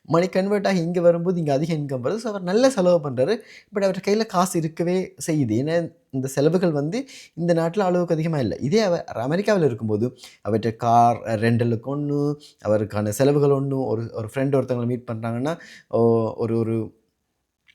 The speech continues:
ஒரு பிசினஸ் மீட்டப்புக்கு ஒரு ஃப்ரெண்ட் ஒருத்தரை மீட் பண்றாரு, அதுக்கு ஒரு செலவு. So, இப்ப எல்லாம் என்ன பண்றாரு, அவர் ஆன்லைன்லயே முடிச்சிடுறாரு. எந்த ரெஸ்டாரண்ட்டுக்கு அவர் பே பண்ண தேவையில்லை, எந்த அடிஷனல் சார்ஜஸும் கொண்டு வர தேவையில்லை.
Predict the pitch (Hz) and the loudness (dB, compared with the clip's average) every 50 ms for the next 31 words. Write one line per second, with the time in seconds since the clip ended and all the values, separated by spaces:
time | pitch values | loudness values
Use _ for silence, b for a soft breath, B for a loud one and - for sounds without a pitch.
0 | _ _ _ _ _ _ _ _ - 120 117 131 131 139 - - 165 147 - 139 | _ _ _ _ _ _ _ _ 0 2 2 4 4 4 2 2 0 0 0 -2
1 | 131 135 131 120 131 117 139 131 127 127 - 135 131 131 139 135 131 139 135 131 | 0 0 0 -2 0 0 2 2 0 0 0 -2 0 0 0 0 0 0 0 0
2 | 131 120 - 127 120 120 135 139 131 110 135 147 180 170 180 156 131 113 - 120 | -2 -4 -4 -4 -4 -2 -2 -2 2 2 4 4 4 4 4 4 2 4 2 0
3 | 113 110 107 107 117 117 120 120 B B B B B B - 185 185 170 175 196 | 0 0 2 2 0 0 -2 -4 B B B B B B -2 0 0 2 2 2
4 | 196 196 190 185 180 185 170 180 180 214 247 247 233 214 190 185 185 185 180 185 | 2 2 2 0 0 0 0 0 2 4 4 6 6 6 4 4 4 4 4 4
5 | 185 180 170 160 151 147 - - 147 160 170 180 226 262 269 B B B B - | 4 4 2 2 0 -2 -2 -2 0 2 2 2 2 0 -2 B B B B 2
6 | 143 147 165 165 165 165 160 151 151 156 - 160 160 156 151 151 147 147 139 139 | 2 2 6 6 6 6 6 4 2 2 0 0 0 0 0 -2 -2 -2 -2 -2
7 | 135 143 143 135 135 135 135 139 139 175 233 240 233 226 220 202 170 165 170 160 | 0 0 0 2 0 0 -2 -2 -2 -2 -2 -4 -4 -4 -4 -4 -4 -4 -2 -2
8 | 147 - - 127 117 123 135 165 160 139 131 127 123 113 104 90 98 90 87 82 | -2 0 0 0 -2 -2 -4 -4 -4 -4 -2 0 0 0 0 -2 -4 -4 -4 -4
9 | 85 B | -6 B